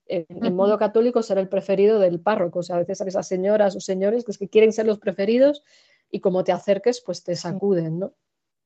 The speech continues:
Speaker 2: Claro, ¿no? Y sobre todo que tampoco, a veces se ha visto mucho, ¿no? Como que no dejan espacio tampoco a otras personas, ¿no? Ese,
Speaker 1: Exacto.
Speaker 2: ese, por ejemplo, pues coger un puesto, hablo de, en este caso, parroquia e iglesia, ¿no? Pero se puede trasladar a otro sitio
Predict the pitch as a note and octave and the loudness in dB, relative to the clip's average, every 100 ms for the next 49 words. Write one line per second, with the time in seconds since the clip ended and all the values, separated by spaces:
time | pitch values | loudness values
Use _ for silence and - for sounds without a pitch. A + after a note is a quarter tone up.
0 | _ _ - - C4 A#3+ A3+ C#4 C#4 A3+ | _ _ -20 0 2 4 2 2 2 0
1 | G#3+ A3+ A3 A#3 A3+ A3 G#3+ C4 B3+ G#3 | 2 2 2 0 -2 -4 -4 -2 -2 -2
2 | G#3 A3+ A#3+ - B3+ C4 A#3+ - A#3+ B3 | -2 -2 -2 0 -2 -2 -4 -4 -2 -2
3 | A#3+ C#4+ A#3+ B3+ C#4 A3+ G#3+ A3+ G#3 G#3 | -2 -2 -2 0 0 0 -2 -4 -4 -2
4 | A3+ B3+ B3 A3+ - A#3 - A3+ A3 G#3 | -2 -2 -4 -4 0 0 2 0 0 -2
5 | G3 A3 G3 G#3 G3+ G3+ G#3 F3+ A3+ F#3+ | -2 -4 0 2 2 2 -2 0 -2 -4
6 | - C4 B3 G3 F#3 G#3 C#4+ C#4+ - A3+ | -2 -2 0 -2 -4 -4 -2 -2 -2 -4
7 | A3 G#3+ E3+ - F3 F3 F#3+ F3 A3+ B3 | -2 -2 -2 0 -2 -2 -6 -2 2 2
8 | A#3 - A3+ - A#3+ A#3+ A3+ A3+ - G#3 | 2 2 0 0 0 2 2 0 2 0
9 | - G#3+ A3 G#3 - G#3+ - G#3 G3+ G3+ | 0 -2 0 2 2 2 2 6 8 8
10 | G3 G3 - F3+ F#3+ G3 G3+ G3 G3 F#3+ | 6 4 2 -2 0 0 0 -4 -6 -8
11 | G#3 G3+ A#3 F#3+ F#3 G3+ F3+ G3+ G#3+ D4+ | -6 -4 -4 -6 -2 -2 0 0 4 4
12 | D4+ A3 A3 A#3 G#3+ F#3+ G#3 G3 F#3+ G#3 | 2 -4 -4 -4 -6 0 0 0 -4 0
13 | G3+ G#3+ G#3 G#3 - G3 B3 B3+ | 2 2 0 -6 -6 -4 -2 -2